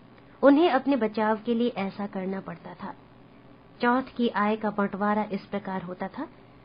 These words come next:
बबती अर्थात एक चौथाई भाग राजा के लिए, सहोत्रा अथवा छह प्रतिशत पंत सचिव के लिए, नाड़गुंडा अथवा तीन प्रतिशत राजा की इच्छा पर निर्भर तथा शेष मोकास अथवा छियासठ प्रतिशत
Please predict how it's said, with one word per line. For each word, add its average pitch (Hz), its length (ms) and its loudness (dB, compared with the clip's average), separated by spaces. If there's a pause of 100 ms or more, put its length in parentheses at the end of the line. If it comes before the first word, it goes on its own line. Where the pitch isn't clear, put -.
(220)
बबती 285 380 6
अर्थात 247 540 0
एक 220 340 2
चौथाई 208 400 0
भाग 202 300 -2
राजा 190 320 -6
के 196 160 -6
लिए, 202 260 -2 (420)
सहोत्रा 262 480 2
अथवा 214 400 -2
छह 240 240 -4
प्रतिशत 214 600 -4
पंत 226 220 0
सचिव 208 460 -4
के 196 80 -4
लिए, 208 200 -2 (420)
नाड़गुंडा 277 600 6
अथवा 220 420 0
तीन 247 280 0
प्रतिशत 226 520 -2
राजा 202 320 -4
की 214 140 -6
इच्छा 208 320 -6
पर 202 240 -4
निर्भर 202 420 -2 (320)
तथा 233 200 2
शेष 254 400 0
मोकास 214 440 0 (320)
अथवा 254 380 0 (260)
छियासठ 294 440 2
प्रतिशत 226 540 -2